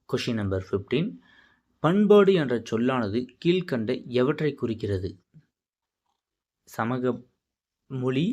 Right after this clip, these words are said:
சமூக பழக்க வழக்கம், இசை, கலை கட்டிடம், இது நான்குமே வந்து சரிதான். ஆன்சர் டி, அனைத்தும். கொஷின் நம்பர் சிக்ஸ்டீன்,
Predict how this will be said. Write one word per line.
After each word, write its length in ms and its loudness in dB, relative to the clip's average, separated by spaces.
சமூக 460 0
பழக்க 400 -2
வழக்கம், 420 -2
இசை, 340 -2
கலை 240 -2
கட்டிடம், 420 -6
இது 160 -4
நான்குமே 460 -4
வந்து 180 -8
சரிதான். 400 -2
ஆன்சர் 340 -4
டி, 160 -4
அனைத்தும். 420 -6
கொஷின் 300 6
நம்பர் 260 0
சிக்ஸ்டீன், 440 -4